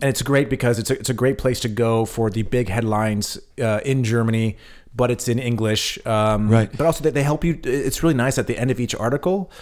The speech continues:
Speaker 1: Um, uh, maybe they choose five of the most important words of that article that are related to that subject, and they'll put the German translations there.
Speaker 2: True.
Speaker 1: And how, how to, like, so actually they're, they're actually trying to help you,
Speaker 2: It's
Speaker 1: uh,
Speaker 2: actually
Speaker 1: learn
Speaker 2: very
Speaker 1: German.
Speaker 2: helpful to learn a language as well,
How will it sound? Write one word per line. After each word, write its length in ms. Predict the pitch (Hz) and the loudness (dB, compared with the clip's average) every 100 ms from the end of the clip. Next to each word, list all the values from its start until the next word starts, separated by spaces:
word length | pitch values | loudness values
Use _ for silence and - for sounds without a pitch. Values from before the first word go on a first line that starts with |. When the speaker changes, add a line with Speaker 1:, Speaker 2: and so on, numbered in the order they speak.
| - - | -20 -8
Speaker 1:
Um, 460 | - 117 110 110 104 - - - - - - - - | 0 2 2 0 -2 -6 -20 -20 -20 -20 -20 -20 -12
uh, 260 | 110 107 107 | -6 -2 -2
maybe 220 | 120 120 | 0 0
they 160 | 110 113 | 2 0
choose 260 | - 147 - | 0 -2 -2
five 380 | - 110 117 | -2 0 0
of 140 | 113 104 | -2 -2
the 200 | 113 110 | 0 2
most 320 | 110 104 - | 0 0 -4
important 460 | 113 - 123 123 113 | -4 -2 -2 -2 -2
words 540 | 101 110 117 107 - - | 0 2 0 -2 -8 -6
of 140 | 110 | -4
that 120 | 110 | -2
article 400 | 104 120 - 160 | 0 0 2 2
that 80 | 107 | 2
are 40 | |
related 320 | 107 107 113 110 | 2 0 0 0
to 60 | |
that 140 | 104 98 | 0 0
subject, 460 | 113 113 143 147 - | -2 0 0 0 -2
and 200 | 110 107 | 0 2
they'll 220 | 110 104 | 2 0
put 380 | - 123 107 - - | -2 0 0 -2 -12
the 220 | 104 110 104 | -4 -2 -2
German 280 | 110 120 117 | 0 0 0
translations 840 | 123 117 113 117 - 113 113 - | -2 0 0 0 2 0 0 0
there. 300 | 113 110 110 - | 2 2 0 0
Speaker 2:
True. 180 | - 135 | 2 4
Speaker 1:
And 80 | |
how, 80 | 117 | 4
how 100 | 110 123 | 0 0
to, 80 | |
like, 160 | 127 123 | 0 0
so 100 | 147 | 0
actually 200 | 123 139 | 0 0
they're, 120 | 127 | 2
they're 100 | 123 | 0
actually 180 | 123 117 | 0 -2
trying 160 | 123 113 | -2 0
to 40 | |
help 200 | 104 110 | 0 0
you, 200 | 127 127 | 2 2
Speaker 2:
It's 120 | 113 | 4
Speaker 1:
uh, 40 | - | 4
Speaker 2:
actually 120 | 113 | 4
Speaker 1:
learn 60 | |
Speaker 2:
very 100 | 127 120 | 4 4
Speaker 1:
German. 80 | |
Speaker 2:
helpful 220 | 127 - 113 | 4 2 0
to 60 | |
learn 160 | 117 143 | 2 2
a 40 | |
language 320 | 113 110 104 104 | 2 2 2 0
as 120 | 95 | 2
well, 320 | 120 110 | 2 2